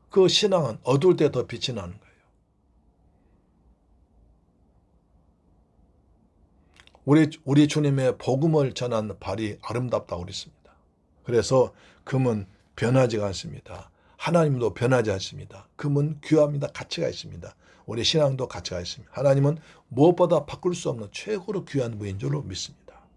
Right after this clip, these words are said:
할렐루야, 아멘. 그래서 그 우상 종교에서도 금을 많이 쓰거든요.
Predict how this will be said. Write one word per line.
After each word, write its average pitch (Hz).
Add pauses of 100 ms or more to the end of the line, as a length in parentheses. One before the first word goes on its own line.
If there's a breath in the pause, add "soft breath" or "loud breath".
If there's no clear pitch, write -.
(480 soft breath)
할렐루야, 98
아멘. 98 (340 soft breath)
그래서 147
그 117
우상 156
종교에서도 101 (360 soft breath)
금을 123
많이 104
쓰거든요. 123